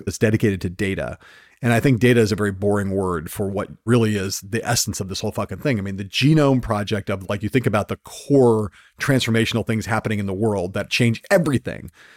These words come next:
And you talk about this with Collins in the series too. It's so, I mean, it's just a turning point. It's Copernican. It's, like, on that scale in the whole evolution of human life. It's that important.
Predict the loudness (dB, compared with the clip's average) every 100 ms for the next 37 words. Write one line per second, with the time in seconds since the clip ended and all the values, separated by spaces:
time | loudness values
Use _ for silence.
0 | _ -4 2 2 4 4 4 2 2 -2
1 | -4 -2 -2 -2 -4 -6 -6 -6 -4 0
2 | 0 -2 -12 -20 0 2 4 2 2 4
3 | 6 6 6 4 6 6 2 -2 2 2
4 | 2 -2 0 2 2 2 -2 -6 -4 -2
5 | -2 -2 0 0 0 -4 -6 0 2 2
6 | 0 0 0 -2 0 0 0 -4 -6 -4
7 | -4 -8 -16 0 4 6 4 2 2 2
8 | 2 0 -4 0 0 0 -4 -4 -6 -8
9 | -6 -6 -6 -8 -10 -10